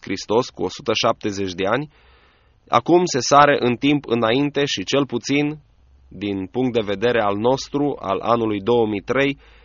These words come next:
evenimentele descrise de la versetul treizeci și șase rămân încă la timpul viitor. În aceste versete ne este descris omul anticrist, felul în care el se va manifesta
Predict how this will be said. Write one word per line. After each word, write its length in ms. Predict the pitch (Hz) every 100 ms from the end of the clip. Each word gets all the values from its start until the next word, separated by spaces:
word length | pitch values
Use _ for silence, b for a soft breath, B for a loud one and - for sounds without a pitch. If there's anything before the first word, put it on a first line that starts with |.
| b
evenimentele 760 | 110 110 110 120 135 127 117
descrise 600 | 104 104 - 120 131 120
de 80 | 107
la 120 | 104
versetul 460 | 98 101 123 107 104
treizeci 340 | 110 113 101
și 120 | -
șase 520 | 95 - 120 - 120 113 _ _ _ _ _ _
rămân 500 | - 107 110 123 131
încă 560 | - 117 120 120 107 107 _ _ _
la 180 | - 95
timpul 380 | 110 107 104 95
viitor. 540 | 92 101 98 110 - _ _ _ _ _ _ _ _ _ _ _ _ b b b
În 180 | - 156
aceste 360 | 151 190 190 156
versete 460 | 139 131 160 156
ne 140 | 127 123
este 220 | 123 123
descris 600 | 113 110 - 131 139 -
omul 400 | 123 135 113 107
anticrist, 680 | - 101 101 104 - 92 - _ b b b
felul 380 | - 160 170 143
în 100 | 127
care 300 | 120 131 127
el 220 | 117 123 139
se 180 | - 113
va 160 | 110
manifesta 600 | 104 107 104 98 104 -